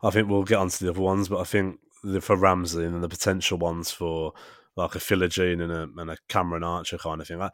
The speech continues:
I sit on the fence with it. I understand why the club need to do it in terms of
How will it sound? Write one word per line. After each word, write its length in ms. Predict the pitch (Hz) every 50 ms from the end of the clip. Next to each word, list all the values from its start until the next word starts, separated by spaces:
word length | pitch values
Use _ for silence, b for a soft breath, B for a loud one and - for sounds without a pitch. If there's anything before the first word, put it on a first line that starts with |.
| B B B B B B -
I 40 | 127
sit 180 | - - 196
on 60 | 180 175
the 80 | 156
fence 340 | - - 117 120 123 - -
with 120 | 131 127
it. 60 | 131 135
I 120 | 127 131
understand 380 | 131 127 120 - - 123 117 110
why 140 | 110 110
the 80 | 107 107
club 240 | - - 117 110 101
need 240 | 107 107 107 104 -
to 100 | - 101
do 240 | 98 107 107 110
it 120 | 113 117 110
in 80 | 107
terms 360 | 104 - 110 104 101 98 92 98
of 220 | 98 92 87